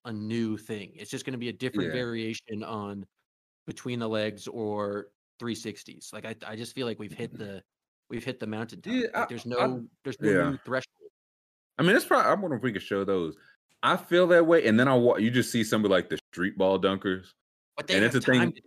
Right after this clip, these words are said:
Speaker 1: to dedicate to it. Like,
Speaker 2: Oh,
Speaker 1: those,
Speaker 2: for sure. I
Speaker 1: get
Speaker 2: mean, they're
Speaker 1: those
Speaker 2: also,
Speaker 1: guys
Speaker 2: like,
Speaker 1: in the
Speaker 2: five two,
Speaker 1: contest.
Speaker 2: right? So they're,
Speaker 1: Yeah.
Speaker 2: they're like, there's just certain things they can and can't do. But just in terms of, like,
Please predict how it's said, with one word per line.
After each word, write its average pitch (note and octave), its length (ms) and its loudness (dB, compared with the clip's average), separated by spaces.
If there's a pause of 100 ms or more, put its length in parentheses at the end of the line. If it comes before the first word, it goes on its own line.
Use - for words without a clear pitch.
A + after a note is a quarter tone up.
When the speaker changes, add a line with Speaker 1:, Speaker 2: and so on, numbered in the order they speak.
Speaker 1:
to A#2+ 80 -8
dedicate A#2 480 -8
to G2+ 180 -12
it. F2 140 -16
Like, G2 160 -14 (100)
Speaker 2:
Oh, C3+ 160 4
Speaker 1:
those, E3 100 0
Speaker 2:
for C#3 120 2
sure. C#3+ 140 -2
I D#3 40 6
Speaker 1:
get F3 180 4
Speaker 2:
mean, F#3 80 2
they're G#3 120 6
Speaker 1:
those G#3+ 100 4
Speaker 2:
also, F#3 60 4
Speaker 1:
guys D#3 60 2
Speaker 2:
like, A2 120 2
Speaker 1:
in A2+ 60 -6
the A2 80 -6
Speaker 2:
five B2+ 340 0
two, C3+ 160 -4
Speaker 1:
contest. F#2 220 -6
Speaker 2:
right? F#2+ 260 0
So A2 140 2
they're, A#2+ 100 2
Speaker 1:
Yeah. A#2 60 2
Speaker 2:
they're B2+ 120 6
like, A2 160 2
there's C3+ 140 2
just A#2 160 -6
certain G#2+ 240 0
things G2 300 -4
they F2 100 -2
can F2+ 300 -8
and E2 120 -12
can't E2+ 220 -10
do. G#2+ 80 -2
But A2 140 0
just F3 180 0
in D3+ 100 -2
terms B2+ 300 0
of, A2 80 -2
like, F#2 260 0